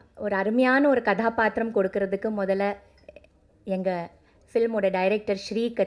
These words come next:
தேங்க்ஸ். ஆ, சாந்திங்கிற ஒரு நல்ல கேரக்டர் எனக்கு கொடுத்தாங்க. ரொம்ப அருமையான ஒரு கேரக்டர் கொடுக்கறதுக்கு thank you ஸ்ரீ. And, ஆ, இந்த படத்தோட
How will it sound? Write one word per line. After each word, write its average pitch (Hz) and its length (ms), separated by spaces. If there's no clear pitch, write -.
தேங்க்ஸ். 196 360
ஆ, - 60
சாந்திங்கிற 226 560
ஒரு 190 440
நல்ல 202 420
கேரக்டர் 190 500
எனக்கு 185 380
கொடுத்தாங்க. 180 600
ரொம்ப 208 300
அருமையான 214 560
ஒரு 180 280
கேரக்டர் 180 500
கொடுக்கறதுக்கு 175 560
thank 185 240
you 220 80
ஸ்ரீ. 226 380
And, 208 420
ஆ, 190 420
இந்த 233 220
படத்தோட 254 520